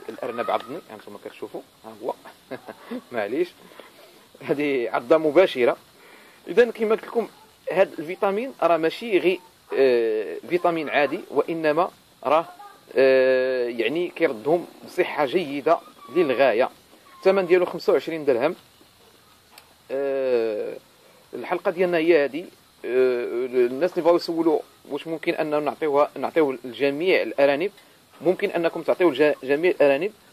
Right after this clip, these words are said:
ممكن تعطيوه للصغار، يعني في هاد-، في ب-، بعد الفطام، ممكن انكم تعطيوه للامهات. ها انتم راه كاين اللي حامل، حامله هنايا وممكن نعطيوه لها، ممكن نت-، نعطيوه للذكور كذلك.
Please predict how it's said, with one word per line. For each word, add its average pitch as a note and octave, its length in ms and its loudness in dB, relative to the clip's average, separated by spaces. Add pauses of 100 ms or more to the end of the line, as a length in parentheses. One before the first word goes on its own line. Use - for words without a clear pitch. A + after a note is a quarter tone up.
(260)
ممكن E3 280 -4
تعطيوه C#3+ 320 2
للصغار، C#3+ 580 0 (600)
يعني G#2 220 -12
في - 140 -4
هاد-، B2 180 0
في G#2+ 240 -8
ب-، G#2 220 -2
بعد B2+ 140 -4
الفطام، D3 500 -4 (300)
ممكن F3+ 260 -6
انكم F3 260 -4
تعطيوه D3+ 400 -4
للامهات. C#3+ 460 -4 (580)
ها A2 60 -16
انتم A#2 300 -10 (420)
راه B2+ 100 -4
كاين E3+ 220 -6
اللي D3 160 -12
حامل، F3 420 -4 (260)
حامله D#3 360 0
هنايا C3 240 -6
وممكن F3 380 -10
نعطيوه B2+ 300 -8
لها، D3 160 -4 (320)
ممكن F#3+ 280 -6
نت-، E3+ 180 -14
نعطيوه D3+ 320 -6
للذكور E3+ 460 2 (720)
كذلك. C3+ 360 -8